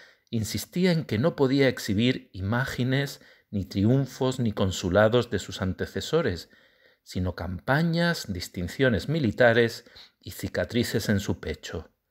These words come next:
"Estas son mis imágenes y esta mi nobleza, no la heredada de algunos, sino la que he alcanzado con mucho esfuerzo y peligro".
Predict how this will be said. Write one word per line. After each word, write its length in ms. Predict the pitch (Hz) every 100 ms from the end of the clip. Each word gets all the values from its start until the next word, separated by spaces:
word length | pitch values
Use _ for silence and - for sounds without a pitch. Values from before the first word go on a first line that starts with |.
| _ _ _ _ _ _ _ -
"Estas 480 | 107 - - 117 104
son 420 | - 123 131 127
mis 220 | 135 -
imágenes 920 | 113 107 98 - 87 85 87 - - _ _ _
y 140 | 95 107
esta 280 | 104 - 107
mi 140 | 104
nobleza, 720 | 98 87 92 87 - 82 87 _ _ _ _ -
no 160 | 98 107
la 120 | 110
heredada 500 | 92 87 113 127 127
de 100 | 120
algunos, 640 | 110 95 90 85 85 - _ _ _
sino 300 | - 90 85
la 160 | 71
que 260 | - 104 117
he 60 |
alcanzado 720 | 110 101 92 87 - 113 117 113
con 180 | 87
mucho 380 | 98 117 131 -
esfuerzo 520 | - - 127 123 -
y 60 | 110
peligro". 680 | - 82 80 80 - -